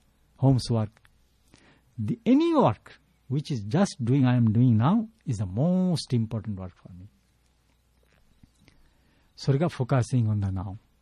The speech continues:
But our problem is we don't do it. One part of our mind always thinking either of the past or of the future. それが問題。そして集中して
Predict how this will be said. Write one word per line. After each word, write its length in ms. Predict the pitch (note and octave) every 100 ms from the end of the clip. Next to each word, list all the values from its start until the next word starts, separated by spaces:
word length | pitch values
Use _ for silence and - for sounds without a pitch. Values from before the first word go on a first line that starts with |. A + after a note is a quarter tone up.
| _ _ _ -
But 240 | D#3 F3 - - _ _ _ _
our 200 | C3 G#3+
problem 420 | A#3 G#3+ A3 G3+ F#3+
is 300 | F#3 - - _ _ _ _
we 100 | D3+
don't 260 | C#3 D#3+ A#2
do 100 | D3+
it. 220 | D3+ - - _ _
One 320 | C#3+ A#3 B3+
part 220 | A3+ A3
of 80 | G3+
our 140 | G3 F3
mind 200 | E3+ C#3+
always 340 | F#3+ A#3 -
thinking 540 | - G3 F#3+ F#3+ F3+ - _ -
either 340 | C#3 C#3+ D3+
of 120 | D3
the 80 | C#3+
past 400 | - G#3 A3 -
or 100 | B2+
of 100 | G#2
the 80 | G#2
future. 400 | - A2 G2+ F#2 - _ _ _ _ _ _ _ _ _ _ _ _ _ _ _ _ _ _ _ _ _ _ _ _ _ _ _ _ _ _ _ _ _
そ 160 | - C#3+
れ 80 |
が 60 | C#3+
問 180 | B2 A#2+
題。 140 | G#2+
そ 120 | -
し 60 | C#3+
て 80 | D3+
集 160 | -
中 140 | A#2+ C#3+
し 120 | C3
て 200 | F#3 E3